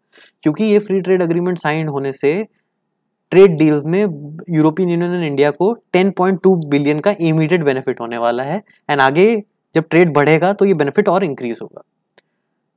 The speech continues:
इंडिया जो है, जर्मनी के scheme of things में बहुत इंपॉर्टेंट हो गया है इंडो पैसिफिक में। In fact, जो इंडिया है, वो इंडो पैसिफिक रीजन में हर वेस्टर्न कंट्री के लिए इंपॉर्टेंट हो गया है, क्योंकि इंडिया को देखा जा रहा है as a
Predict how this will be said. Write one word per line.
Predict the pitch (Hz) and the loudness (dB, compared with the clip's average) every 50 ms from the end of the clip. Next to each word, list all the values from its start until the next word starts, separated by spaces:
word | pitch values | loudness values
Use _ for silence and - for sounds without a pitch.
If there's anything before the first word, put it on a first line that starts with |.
| _ _ _ _ _ _ _ _ _ _ _ _ _ _ _ _ _ _ - | _ _ _ _ _ _ _ _ _ _ _ _ _ _ _ _ _ _ -4
इंडिया | 165 156 165 202 214 214 | -2 2 4 6 6 6
जो | 180 185 170 | 4 0 -2
है, | 143 151 170 208 208 - _ _ - | -2 -4 -6 -6 -8 -12 _ _ -4
जर्मनी | 139 143 147 147 156 165 170 185 | 0 0 2 2 2 0 0 0
के | 175 196 | 0 0
scheme | 175 - - 160 160 | -2 -2 -4 -6 -4
of | 170 170 | -6 -6
things | - - 156 147 135 | -6 -8 -8 -8 -8
में | 143 143 170 202 214 - _ _ 139 | -8 -8 -8 -8 -8 -12 _ _ -10
बहुत | 131 143 165 170 | -6 -4 -4 -4
इंपॉर्टेंट | 160 147 - 139 135 135 170 175 165 | -4 -2 -2 -2 -2 0 -2 -2 0
हो | 160 143 | 0 0
गया | 135 135 139 143 | 0 0 0 -2
है | 156 196 202 | -2 -4 -6
इंडो | 156 139 135 143 | -4 -2 -4 -2
पैसिफिक | - 143 - - - - 151 - - | -2 -4 -8 -8 -10 -12 -12 -12 -14
में। | - - _ _ _ _ _ 156 | -20 -20 _ _ _ _ _ -12
In | 160 - | -4 0
fact, | 214 214 196 185 | 0 0 2 0
जो | 220 214 | 0 0
इंडिया | 190 185 185 196 196 | 0 2 2 2 2
है, | 190 202 220 | 2 2 0
वो | 226 214 220 220 202 - _ 175 | 0 2 0 0 -2 -2 _ -2
इंडो | 170 170 190 | 0 0 2
पैसिफिक | 185 185 165 - 185 170 208 180 | 2 0 0 0 -2 -2 -2 0
रीजन | 180 170 170 165 180 | 2 0 0 0 0
में | 190 190 196 196 202 220 220 - _ _ _ - | -2 -2 -2 -2 -2 -4 -6 -8 _ _ _ -2
हर | - 185 202 214 | 2 4 4 4
वेस्टर्न | 190 185 175 - 208 202 | 4 2 0 0 -2 0
कंट्री | 190 185 170 165 - 165 170 165 | 0 0 -2 -2 -2 -4 -4 -2
के | 165 175 | -2 -2
लिए | 170 175 | -2 -2
इंपॉर्टेंट | 175 156 - - 143 139 151 160 160 - | -4 -6 -4 -4 -4 -2 -2 -6 -4 -4
हो | 143 127 | -4 -4
गया | 131 131 131 135 | -2 -4 -6 -4
है, | 143 190 | -6 -10
क्योंकि | 214 - _ _ _ _ _ 160 151 202 | -12 -14 _ _ _ _ _ -4 -2 0
इंडिया | 185 160 160 165 180 185 | 0 2 2 2 2 2
को | 180 214 | 2 0
देखा | 165 156 151 151 185 185 | 0 0 -2 0 0 0
जा | 170 170 160 151 | 2 4 4 4
रहा | 156 160 | 4 2
है | 156 170 196 220 - | 0 0 -2 -4 -2
as | 160 156 147 | -2 -2 0
a | 170 180 175 160 151 | 0 -2 -2 -4 -6